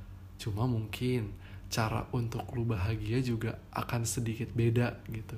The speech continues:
karena mungkin cara pandang ya, cara pandang dari orang. Eh, karena biasa di rumahnya seperti apa dan orang yang,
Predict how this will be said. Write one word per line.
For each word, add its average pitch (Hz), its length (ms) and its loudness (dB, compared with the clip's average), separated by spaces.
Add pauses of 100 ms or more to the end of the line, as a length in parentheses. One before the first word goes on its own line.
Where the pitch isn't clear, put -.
karena 107 320 0
mungkin 123 400 2 (1160)
cara 113 240 2
pandang 110 560 2
ya, - 80 -4 (240)
cara 104 240 -4
pandang 107 400 -2
dari 104 240 -2
orang. 110 240 -4 (640)
Eh, 110 400 -2
karena 110 320 -2
biasa 113 640 -2
di 117 80 2
rumahnya 107 400 0
seperti 110 320 -2
apa 107 320 4
dan 113 160 2
orang 113 240 2
yang, 104 160 -2